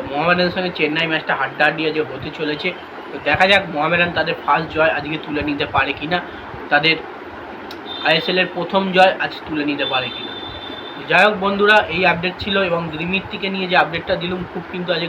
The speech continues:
গুরুত্বপূর্ণ আপডেট ছিল। দিমিত্রি কিন্তু একটা ভালো মনের কাজ করে দিয়েছে এবং অ্যালবা তো খেলবে কি খেলবে না সেটা নিয়ে কিন্তু এখনও পর্যন্ত ধোঁয়াশা রয়েছে, যতক্ষণ না প্র্যাকটিসে বল পায় তাকে দেখা যাচ্ছে।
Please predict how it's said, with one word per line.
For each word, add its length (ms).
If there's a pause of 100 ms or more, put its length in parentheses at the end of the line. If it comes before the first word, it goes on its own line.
গুরুত্বপূর্ণ 480
আপডেট 240
ছিল। 100 (140)
দিমিত্রি 400
কিন্তু 160
একটা 120 (120)
ভালো 240
মনের 300
কাজ 120 (120)
করে 220
দিয়েছে 280 (540)
এবং 120 (120)
অ্যালবা 400
তো 60 (360)
খেলবে 380
কি 60 (100)
খেলবে 340
না 60 (580)
সেটা 260
নিয়ে 180
কিন্তু 200
এখনও 280
পর্যন্ত 220 (120)
ধোঁয়াশা 380
রয়েছে, 300 (100)
যতক্ষণ 320
না 120
প্র্যাকটিসে 420 (120)
বল 220
পায় 200
তাকে 220
দেখা 240
যাচ্ছে। 280